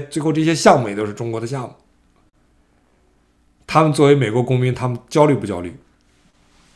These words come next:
担心不担心？啊，当然这是个问题啊。但是现在来讲了，你到了这一步，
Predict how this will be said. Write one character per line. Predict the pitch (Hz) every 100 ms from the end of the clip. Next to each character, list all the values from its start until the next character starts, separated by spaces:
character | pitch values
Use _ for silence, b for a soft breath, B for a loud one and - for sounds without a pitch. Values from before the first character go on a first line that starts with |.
| - -
担 | 123
心 | 117 117
不 |
担 | 104 101
心？ | 98 - b b b b _ _ _ _
啊， | - 69 _ _ _ _ _
当 | 113
然 | 156
这 | 202
是 | - -
个 | 80
问 | 92 78
题 | - - _ -
啊。 | 82 69 - _ _ _ _ _
但 | 160 156
是 | 160
现 | - 202
在 | 196 165
来 | 117
讲 | 120 92 82
了， | 95
你 | 113 131
到 | 131 247
了 | 180
这 | 160 190
一 |
步， | 170 196